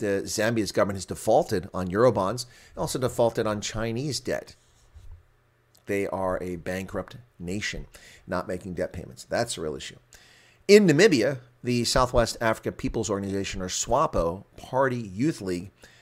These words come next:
says that homosexuality is satanic. swapo Youth League Secretary Ephraim Nkongo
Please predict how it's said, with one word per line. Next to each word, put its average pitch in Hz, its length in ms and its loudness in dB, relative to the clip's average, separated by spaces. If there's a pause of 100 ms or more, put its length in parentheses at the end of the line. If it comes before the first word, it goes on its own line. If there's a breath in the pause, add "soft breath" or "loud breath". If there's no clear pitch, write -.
(260 soft breath)
says 180 340 4
that 170 160 4
homosexuality 156 800 0
is 127 100 -4
satanic. - 800 -2 (120)
swapo 135 600 8
Youth 127 500 2 (100)
League 113 540 4
Secretary 107 800 6
Ephraim 117 460 4 (180)
Nkongo 107 880 4